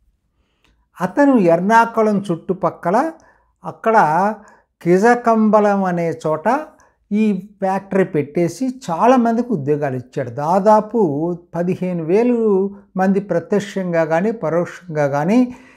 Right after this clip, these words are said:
ఈ కంపెనీ వలన బాగుపడ్డారు. ఎందుకంటే కంపెనీ కూడా బ్రహ్మాండమైనగా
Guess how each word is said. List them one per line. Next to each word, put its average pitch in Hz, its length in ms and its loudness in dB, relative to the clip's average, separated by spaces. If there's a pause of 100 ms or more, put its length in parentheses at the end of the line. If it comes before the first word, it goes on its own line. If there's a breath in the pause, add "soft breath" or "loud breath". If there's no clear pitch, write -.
(160 loud breath)
ఈ 202 260 2
కంపెనీ 226 460 2
వలన 175 300 0
బాగుపడ్డారు. 147 680 -2
ఎందుకంటే 185 280 -2
కంపెనీ 190 460 0
కూడా 226 220 2
బ్రహ్మాండమైనగా 208 1300 0